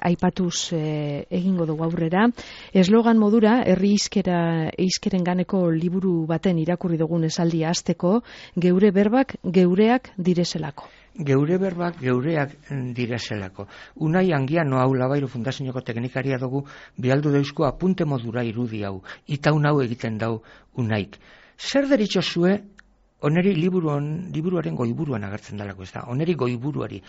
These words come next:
Speaker 2: Ez dauz edutezko indartuak lar erabili? Batez be lehenengo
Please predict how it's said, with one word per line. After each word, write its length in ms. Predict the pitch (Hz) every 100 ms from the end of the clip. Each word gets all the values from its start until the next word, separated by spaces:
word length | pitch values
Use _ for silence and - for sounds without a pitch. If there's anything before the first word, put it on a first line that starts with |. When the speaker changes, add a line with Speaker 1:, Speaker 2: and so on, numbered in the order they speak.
| - - - _
Speaker 2:
Ez 240 | - 185 185
dauz 360 | 262 277 - _ - - _ _ _ -
edutezko 840 | 160 254 - 220 196 - - 180 170 - -
indartuak 760 | 165 151 190 208 - 214 180
lar 260 | 151 170 208
erabili? 580 | 196 202 202 208 208 110 - _ _ _ -
Batez 380 | 139 139 208 190
be 160 | 175 170
lehenengo 680 | 156 160 196 190 180 160